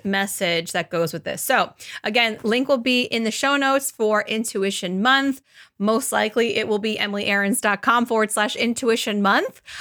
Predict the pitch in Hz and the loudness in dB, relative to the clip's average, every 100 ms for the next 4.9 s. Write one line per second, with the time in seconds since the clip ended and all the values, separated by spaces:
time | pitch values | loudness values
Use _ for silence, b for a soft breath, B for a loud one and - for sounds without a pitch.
0 | - 208 208 - - 240 208 226 233 277 | -4 -2 0 -2 -2 0 2 0 0 0
1 | 214 190 - 220 240 226 214 214 226 226 | -2 -4 -2 -2 0 0 0 0 0 -2
2 | 262 196 196 - 254 247 233 220 220 208 | -2 -2 -4 -4 -2 -2 0 -2 -2 -2
3 | - - 208 214 226 - 202 190 185 196 | -2 0 2 2 0 -4 -2 -2 -2 -4
4 | 180 175 - 185 190 - 180 175 | -4 -4 -4 -4 -4 -2 0 0